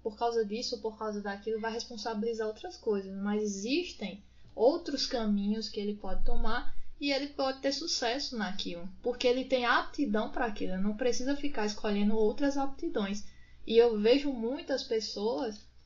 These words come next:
não olhando pra si, olhando pros outros, e isso a gente vê, né, com esse boom das redes sociais, você acompanha a rede social da pessoa e que, de certo modo, você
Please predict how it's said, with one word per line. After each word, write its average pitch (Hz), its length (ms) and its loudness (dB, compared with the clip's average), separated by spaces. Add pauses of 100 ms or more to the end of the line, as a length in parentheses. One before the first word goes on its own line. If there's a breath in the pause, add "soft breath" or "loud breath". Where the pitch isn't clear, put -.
(340)
não 254 480 2
olhando 226 340 2
pra 208 220 -2
si, 233 480 -6
olhando 247 500 0
pros 220 360 -2
outros, 214 520 -4 (220)
e 220 160 -6
isso 240 140 -6
a 226 60 0
gente 226 260 -4
vê, 202 260 -4
né, 214 320 6 (240)
com 208 180 8
esse 208 220 0
boom 214 320 -2
das 202 200 0
redes 196 240 -6
sociais, 185 520 -6
você 214 460 0
acompanha 214 680 -4
a 214 40 -2
rede 196 260 -8
social 185 580 -4
da 190 120 -8
pessoa 214 680 -2
e 185 100 -8
que, - 380 -12 (260)
de - 80 -14
certo 240 340 -2
modo, 185 300 -2
você 190 440 -10